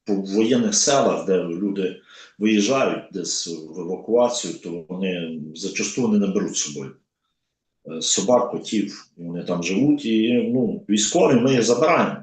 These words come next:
до себе. Вони або живуть з нами на позиціях, котики, собачки, або є можливість, то ми їх забираємо, вони вже живуть так,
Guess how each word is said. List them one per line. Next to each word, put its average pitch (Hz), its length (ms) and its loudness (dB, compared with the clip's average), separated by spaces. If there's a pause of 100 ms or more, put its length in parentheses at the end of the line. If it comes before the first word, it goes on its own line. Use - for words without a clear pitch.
до - 100 -12
себе. - 400 -6
Вони 113 300 -2
або 101 320 2
живуть 127 300 2
з 127 80 -2
нами 131 200 4
на 131 100 -2
позиціях, 135 680 0 (920)
котики, 113 400 2
собачки, 101 800 -2
або 98 400 0
є 113 140 0
можливість, 104 760 -2
то 80 100 -12
ми 90 100 -8
їх 80 140 -12
забираємо, 85 540 -6
вони 76 160 -12
вже 76 180 -14
живуть 82 320 -14
так, - 200 -12